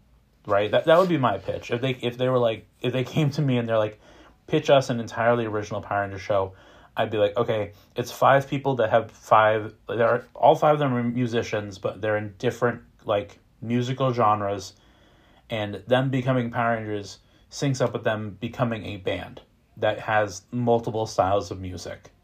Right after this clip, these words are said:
That would be my pitch. Um, but again, Javi i-, is, like,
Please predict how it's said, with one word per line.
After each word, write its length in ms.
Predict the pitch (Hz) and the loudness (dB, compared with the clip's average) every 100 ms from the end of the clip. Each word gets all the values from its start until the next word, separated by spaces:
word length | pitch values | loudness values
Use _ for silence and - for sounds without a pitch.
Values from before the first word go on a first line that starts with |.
| _ | _
That 100 | - | 2
would 100 | 123 | 4
be 60 | 117 | 4
my 140 | 107 | -2
pitch. 380 | 90 - - - _ - - - _ - | -4 -10 -20 -20 _ -20 -20 -20 _ -8
Um, 420 | 95 90 90 92 _ - | -6 -6 -10 -16 _ -6
but 60 | |
again, 320 | 143 170 101 - _ _ - | 0 0 0 -8 _ _ -4
Javi 540 | - 117 117 123 117 | 2 4 2 -2 -4
i-, 40 | 120 | -6
is, 240 | 117 110 | -8 -4
like, 260 | 117 104 - | -2 -2 -6